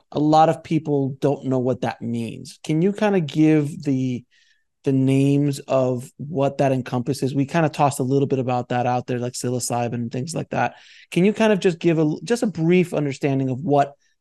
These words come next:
psychedelics are and, and honestly, what they do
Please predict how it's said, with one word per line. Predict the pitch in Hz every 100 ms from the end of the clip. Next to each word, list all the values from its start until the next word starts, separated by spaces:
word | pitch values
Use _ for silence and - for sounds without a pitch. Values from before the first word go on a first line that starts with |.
| _ -
psychedelics | - 143 135 131 127 120 117 - - _
are | 127 120 107 92 - _
and, | 165 202 -
and | 170 165
honestly, | 175 202 165 165
what | 143 147 165 160
they | 151 143
do | 139 - 160 135 -